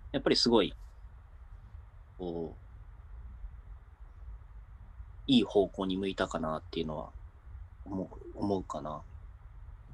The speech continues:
うん。って思いますけど、マクーンさんどうですか？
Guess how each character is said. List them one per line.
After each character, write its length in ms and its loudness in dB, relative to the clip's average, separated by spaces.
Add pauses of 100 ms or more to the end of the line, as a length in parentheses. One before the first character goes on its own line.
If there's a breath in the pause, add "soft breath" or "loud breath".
(880)
う 60 -4
ん。 540 -2 (1800)
っ 20 -4
て 60 10
思 160 8
い 60 6
ま 100 6
す 100 2
け 100 4
ど、 80 0
マ 120 2
ク 120 2
ー 20 6
ン 40 2
さ 140 0
ん 60 -2
ど 80 4
う 40 2
で 100 2
す 60 4
か？ 240 8